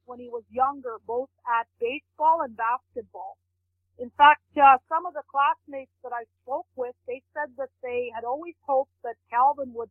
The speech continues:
follow that and, uh, play sports because it might be a way out for him. Then, you know, he might get a scholarship or something to that, uh, nature,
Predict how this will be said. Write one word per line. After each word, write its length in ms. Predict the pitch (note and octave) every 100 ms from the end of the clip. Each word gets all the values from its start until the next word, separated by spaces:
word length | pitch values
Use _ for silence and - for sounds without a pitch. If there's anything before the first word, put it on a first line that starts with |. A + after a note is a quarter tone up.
| -
follow 400 | B3+ D#4 F4+ C#4
that 300 | G#3+ G3+ C#4 _ _ _ _ _ _ _ _
and, 440 | B3 B3 A#3+ A#3+ A3
uh, 300 | A#3 A3+ A3+ - _ _ _ _ -
play 220 | C#4+ F4+ _
sports 380 | - A3 A#3+ - _
because 260 | C#4+ - C4+
it 80 | C4
might 280 | B3+ D4+ B3
be 120 | C#4
a 40 | B3+
way 260 | B3 C4 B3+
out 180 | C#4+ - -
for 100 | A#3+
him. 220 | G#3+ G3+ _ -
Then, 220 | G#3+ G#3+ _ -
you 100 | A#3+
know, 140 | A3
he 80 | A#3+
might 240 | A#3 A#3 -
get 140 | E3
a 60 | - _
scholarship 680 | C#4+ D#4 D4 D4 - C#4+ D4 _
or 280 | - G#3+ G3+ _ _ _ _
something 380 | F4 F#4 E4 C#4 -
to 60 |
that, 240 | B3+ A#3+ A#3 _
uh, 200 | - A3+ A3
nature, 560 | A#3+ E4+ - B3+ A3+